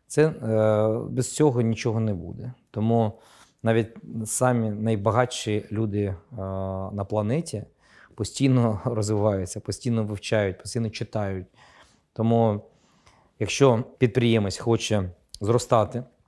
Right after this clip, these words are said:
досягати успіху, він повинен навчатися.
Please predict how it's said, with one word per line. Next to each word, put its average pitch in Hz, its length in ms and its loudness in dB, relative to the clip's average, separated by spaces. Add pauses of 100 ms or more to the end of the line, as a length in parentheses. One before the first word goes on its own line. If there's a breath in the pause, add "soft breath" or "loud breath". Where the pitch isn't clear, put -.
(560)
досягати 110 520 2
успіху, 98 560 -6 (680 soft breath)
він 104 300 2
повинен 113 360 2
навчатися. 104 600 -8